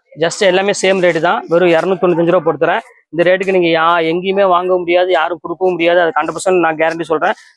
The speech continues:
சவால் விட்டு நான் விலை சொல்றேன், இருநூத்தி தொண்ணூத்தஞ்சு ரூபா. இங்க பாருங்க, எவ்வளவு அழகா இருக்கு பாருங்க, இது ஒரு குவாலிட்டி பாருங்க. இந்தா, எவ்வளவு அழகா இருக்கு பாருங்க, சூப்பரான ஒரு பிரிண்ட்ல பியூட்டிஃபுல்லான ஒரு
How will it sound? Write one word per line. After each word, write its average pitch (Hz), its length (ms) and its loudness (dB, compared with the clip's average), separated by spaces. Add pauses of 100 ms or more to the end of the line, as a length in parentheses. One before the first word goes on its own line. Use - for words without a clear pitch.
(120)
சவால் 190 360 2
விட்டு 190 180 -2
நான் 180 100 2
விலை 170 160 0
சொல்றேன், 165 280 0
இருநூத்தி 165 220 -2
தொண்ணூத்தஞ்சு 160 320 -4
ரூபா. 180 120 2 (320)
இங்க 156 160 -12
பாருங்க, 156 220 -2 (440)
எவ்வளவு 170 180 0
அழகா 170 180 2
இருக்கு 151 160 -6
பாருங்க, 160 220 0
இது 165 120 2
ஒரு 160 120 0
குவாலிட்டி 160 280 0
பாருங்க. 156 200 0 (1600)
இந்தா, 147 140 -4 (680)
எவ்வளவு 165 180 2
அழகா 165 180 2
இருக்கு 143 180 -4
பாருங்க, 156 280 -2
சூப்பரான 170 460 0
ஒரு 147 100 -2 (100)
பிரிண்ட்ல 156 300 -4 (360)
பியூட்டிஃபுல்லான 175 480 0
ஒரு 156 100 2